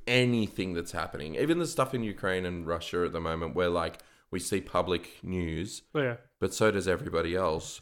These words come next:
Speaker 1: And then there's, like, the security levels that are like, "Hey, did you know that Russia actually said this about Ukraine?" We don't know.
Speaker 2: Yeah.
Speaker 1: We don't know who's saying what. We don't know the real reason for the war. We don't understand anything.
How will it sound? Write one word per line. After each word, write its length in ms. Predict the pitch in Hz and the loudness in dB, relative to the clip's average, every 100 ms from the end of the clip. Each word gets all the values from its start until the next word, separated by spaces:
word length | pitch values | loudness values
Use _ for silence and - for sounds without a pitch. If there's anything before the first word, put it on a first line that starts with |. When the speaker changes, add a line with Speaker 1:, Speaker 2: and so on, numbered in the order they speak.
| - | 0
Speaker 1:
And 120 | 117 | 4
then 100 | 110 | 4
there's, 240 | 110 107 - | 4 4 4
like, 220 | 104 - | 2 2
the 100 | 104 | -2
security 540 | - 92 - 95 92 95 | -2 -4 2 2 2 2
levels 380 | 92 92 90 95 | 2 2 0 4
that 120 | 90 | 4
are 60 | |
like, 300 | 90 85 90 | 4 2 0
"Hey, 280 | - 95 101 | -4 2 2
did 220 | 87 82 | 2 -4
you 140 | 87 104 | -2 0
know 200 | 110 98 | 2 4
that 260 | 82 78 - | 2 -2 -2
Russia 320 | 90 87 90 - | -2 0 -2 0
actually 380 | 85 82 87 85 | -2 -2 -2 -2
said 420 | - 90 80 76 | 0 0 -2 -2
this 480 | 87 85 85 - - - | 0 0 -2 -6 -6 -6
about 380 | 82 87 82 80 | -4 0 0 0
Ukraine?" 640 | 85 85 87 82 85 101 - | -4 0 0 0 -2 -4 -2
We 120 | 101 185 | 4 6
don't 180 | 185 87 | 6 2
know. 300 | 78 101 156 - _ | 0 0 -2 -10 _
Speaker 2:
Yeah. 220 | 156 135 120 - - _ 123 | 2 2 2 -6 -20 _ 2
Speaker 1:
We 60 | |
don't 160 | 143 143 | 4 6
know 120 | 143 | 6
who's 220 | 131 135 139 | 6 2 4
saying 320 | 135 123 110 | 4 6 6
what. 180 | 131 151 | 6 6
We 80 | 113 | 4
don't 180 | 127 | 4
know 140 | 127 117 | 4 4
the 100 | 104 | 6
real 200 | 139 143 | 6 6
reason 320 | 117 107 101 | 6 2 -2
for 120 | - | -2
the 120 | 98 | 0
war. 220 | 95 95 101 | 2 4 4
We 120 | 110 | 4
don't 180 | 117 107 | 4 4
understand 640 | 101 98 - 95 92 - - | 0 -2 0 0 0 -4 0
anything. 720 | 104 113 110 85 85 101 | 2 2 -2 -4 -4 -4